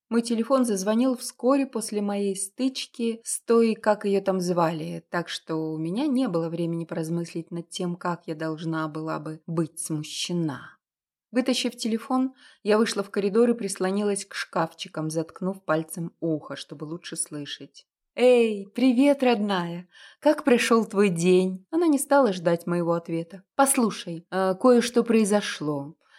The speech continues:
Ничего плохого, но мы с папой заночуем в городе. Завтра мы, как обычно, пойдем на работу, а потом заберем Робби. Мы будем дома завтра после обеда".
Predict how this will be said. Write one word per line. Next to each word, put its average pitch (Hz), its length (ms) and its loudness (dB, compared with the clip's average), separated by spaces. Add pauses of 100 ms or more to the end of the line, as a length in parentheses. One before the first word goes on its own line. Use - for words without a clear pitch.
Ничего 202 380 0
плохого, 202 560 4
но 175 140 2
мы 196 260 0
с 190 100 -8
папой 190 360 2
заночуем 180 540 -2
в 180 60 -4
городе. 156 760 2
Завтра 196 560 4
мы, 170 200 2
как 190 340 0
обычно, 170 560 0
пойдем 170 360 2
на 294 120 6
работу, 196 520 4
а - 40 -8
потом 285 260 2
заберем 262 440 4
Робби. 156 480 2 (420)
Мы 185 220 6
будем 247 300 6
дома 269 240 6
завтра 165 440 0
после 190 320 0
обеда". 160 480 -2